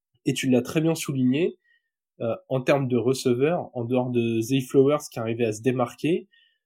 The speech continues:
euh, il y avait rien, quoi. Et moi, ce que j'ai trouvé inquiétant, c'est d'aussi peu mobiliser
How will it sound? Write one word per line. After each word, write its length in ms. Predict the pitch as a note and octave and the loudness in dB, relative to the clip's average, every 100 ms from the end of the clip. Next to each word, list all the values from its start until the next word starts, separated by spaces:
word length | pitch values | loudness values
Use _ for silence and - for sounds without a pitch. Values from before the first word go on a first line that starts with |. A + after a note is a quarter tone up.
| _ _ | _ _
euh, 280 | A#2 G#2+ G#2 - _ _ _ | -10 -6 -8 -8 _ _ _
il 120 | C3 B2+ | -8 -4
y 40 | |
avait 240 | A#2+ A#2+ | -2 -2
rien, 360 | A2 A2 C#3 F3+ | -6 -4 -2 -2
quoi. 260 | - A#2 - | -2 -4 -2
Et 80 | B2+ | 0
moi, 160 | B2 | 0
ce 100 | C#3+ | 0
que 100 | - | -2
j'ai 160 | B2 A#2 | -2 -2
trouvé 500 | - C3 A#2+ A#2+ A#2+ | -6 -6 4 4 4
inquiétant, 720 | - B2+ - B2 B2 D#3 F#3 - _ _ _ _ _ - _ | -2 -4 0 0 2 -4 -6 -12 _ _ _ _ _ -20 _
c'est 360 | - - C3 | -14 -4 -4
d'aussi 360 | A#2+ D3 - E3 | -2 -2 -4 0
peu 340 | F3 E3 - - | 4 4 4 -4
mobiliser 720 | C#3 C#3 C#3+ C#3 C#3 C#3 - | -2 -2 -2 -4 -2 -2 -4